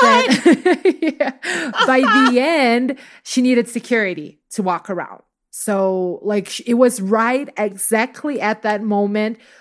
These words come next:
Speaker 2: where her, like, star really, really,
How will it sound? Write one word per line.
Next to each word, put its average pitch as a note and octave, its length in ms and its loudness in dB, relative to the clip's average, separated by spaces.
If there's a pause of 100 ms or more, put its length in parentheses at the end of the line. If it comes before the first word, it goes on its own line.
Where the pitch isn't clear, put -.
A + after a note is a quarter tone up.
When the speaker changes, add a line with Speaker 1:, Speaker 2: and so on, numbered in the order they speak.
(100)
Speaker 2:
where G3+ 600 -2 (220)
her, G3+ 500 -2
like, G3+ 200 -2
star F#3+ 880 -2
really, G3 580 -2
really, F3 680 -4